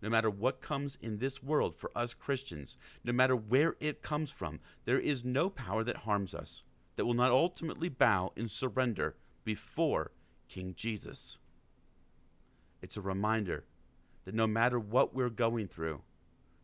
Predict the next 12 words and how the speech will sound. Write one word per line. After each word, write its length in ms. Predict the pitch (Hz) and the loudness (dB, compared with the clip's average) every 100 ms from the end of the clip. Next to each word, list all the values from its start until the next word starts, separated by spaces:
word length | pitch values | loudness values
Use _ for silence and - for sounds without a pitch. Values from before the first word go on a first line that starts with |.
| _ | _
there 100 | 110 | -4
is 180 | - 101 | -4 -4
a 100 | 107 | -6
king 560 | - - 147 127 - - - | -6 -10 -6 -6 -6 -12 -8
on 120 | 95 95 | -4 -4
the 80 | |
throne, 500 | 82 - 104 87 71 - - _ _ _ - - - | -6 -4 -2 -2 -6 -10 -20 _ _ _ -20 -20 -16
and 160 | 73 71 | -14 -8
his 320 | 117 113 - | -4 -4 -6
name 300 | 78 78 71 - - - - | -8 -8 -12 -20 -20 -20 -18
is 160 | 76 - | -16 -10
Jesus. 640 | - 92 78 - - - | -8 -8 -8 -12 -14 -16